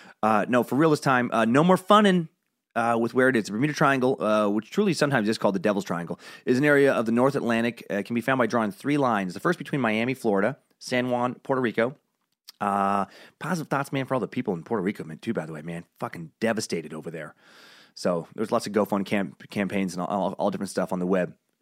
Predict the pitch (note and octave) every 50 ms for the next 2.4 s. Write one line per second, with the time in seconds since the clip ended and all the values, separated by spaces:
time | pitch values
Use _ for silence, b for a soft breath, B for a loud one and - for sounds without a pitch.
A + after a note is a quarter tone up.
0 | _ _ - F#2+ G#2+ - F#2+ F2+ F#2+ G2 F#2 F2 - - G2+ F#2 F#2 F#2+ F#2 F#2
1 | F2 - - - - F2+ E2+ - F2 B1+ F2+ F2 E2+ D2+ _ - G2+ F#2 F#2+ F#2
2 | F2+ F2+ G2 G2 F#2+ - -